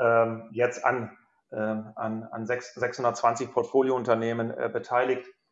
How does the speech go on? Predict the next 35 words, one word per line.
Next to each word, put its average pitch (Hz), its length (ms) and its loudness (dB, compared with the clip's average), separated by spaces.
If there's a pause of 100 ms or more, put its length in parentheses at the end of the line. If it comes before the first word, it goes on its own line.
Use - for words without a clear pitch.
(120)
fünfundvierzig 123 540 -4
Prozent 117 460 -4
U 120 80 -6
S 113 140 -8
A, 123 240 2
fünfundvierzig 117 520 -8
Prozent 117 360 -8
Europa, 117 580 0 (540)
ähm, 107 260 -2 (840)
dann 120 260 0
noch, 117 280 -2
äh, 113 120 -2
Südamerika, 113 920 0
ähm, 107 300 -4
und, 107 260 -8
und 104 160 -8
Asien 123 580 4 (200)
wird 120 180 -6
durch 113 180 -6
amerikanische 113 460 -2
Fonds 110 300 -4
abgedeckt. - 540 -6
Also - 160 -14
wir 120 80 -8
investieren 107 440 -8
nicht 110 180 -10
aktiv - 420 -8
in 127 80 -16
diesen 117 240 -14
beiden 110 200 -2
Bereichen, 107 500 -6
aber 101 300 -6
über 110 200 -4
amerikanische 104 460 -8
Fonds. 147 300 4